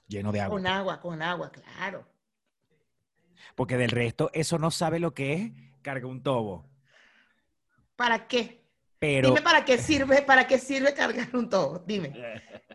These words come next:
Speaker 2: ¿En qué me puede ayudar a mí?
Speaker 1: En mi caso, a mí me sirve porque me llevo el tobo por la casa regando las plantas. Entonces, eso me
Speaker 2: Ah, tú vas regando las plantas. ¿Y no
Speaker 1: Pero
Speaker 2: tienes
Speaker 1: bueno, yo también,
Speaker 2: regaderita
Speaker 1: porque
Speaker 2: de
Speaker 1: yo
Speaker 2: estas?
Speaker 1: rego planta.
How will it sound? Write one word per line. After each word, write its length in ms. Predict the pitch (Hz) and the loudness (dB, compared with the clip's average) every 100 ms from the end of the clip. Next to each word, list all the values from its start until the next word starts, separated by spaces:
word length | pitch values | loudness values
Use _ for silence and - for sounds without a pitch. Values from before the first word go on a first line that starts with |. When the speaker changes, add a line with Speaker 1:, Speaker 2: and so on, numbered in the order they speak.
| - - | -20 -4
Speaker 2:
¿En 200 | 254 247 | -2 2
qué 120 | 277 | 2
me 120 | 277 | 2
puede 160 | 277 285 | 4 6
ayudar 400 | 269 320 240 214 | 6 6 6 8
a 80 | 220 | 6
mí? 300 | 240 262 294 | 4 2 6
Speaker 1:
En 180 | 139 135 | 6 8
mi 220 | 139 135 | 6 8
caso, 560 | 139 135 143 165 160 - - - - - | 8 8 8 8 6 4 -10 -18 -8 0
a 120 | 120 | 2
mí 120 | 127 | 4
me 140 | 127 | 4
sirve 400 | 131 147 139 139 | 4 6 8 6
porque 540 | 139 131 120 - 120 - | 6 4 4 2 -2 -4
me 240 | - 120 117 | -6 -2 0
llevo 500 | 113 110 113 131 - | 4 4 6 4 0
el 240 | - 123 104 | -4 -2 2
tobo 320 | 120 113 117 | 6 6 6
por 160 | 127 | 4
la 140 | 117 107 | 4 -2
casa 300 | 110 110 127 | -2 -2 -2
regando 380 | 117 107 98 110 | -2 -2 0 0
las 120 | 107 | 0
plantas. 540 | - 95 82 - 80 - | 0 -4 -4 -10 -14 -14
Entonces, 460 | - 101 101 - 113 | -12 -8 -8 -6 -6
eso 260 | - 95 104 | -6 -6 -4
me 160 | 101 95 | -4 -4
Speaker 2:
Ah, 760 | 85 190 208 233 240 240 240 _ _ _ _ _ | -4 -6 -6 -6 -6 -8 -12 _ _ _ _ _
tú 80 | 220 | -18
vas 160 | 208 208 | -16 -14
regando 360 | 226 208 214 226 | -14 -14 -14 -16
las 120 | 226 | -18
plantas. 220 | - - | -18 -6
¿Y 60 | 247 | 0
no 40 | |
Speaker 1:
Pero 200 | 151 139 | 4 6
Speaker 2:
tienes 60 | 135 | 8
Speaker 1:
bueno, 240 | 135 127 | 8 8
yo 160 | 120 120 | 8 8
también, 20 | - 117 123 | 6 6 6
Speaker 2:
regaderita 60 | - | 8
Speaker 1:
porque 120 | - | 8
Speaker 2:
de 60 | |
Speaker 1:
yo 60 | 120 | 8
Speaker 2:
estas? 140 | 117 127 | 8 8
Speaker 1:
rego 160 | 135 | 6
planta. 460 | 135 120 98 78 | 6 4 2 -8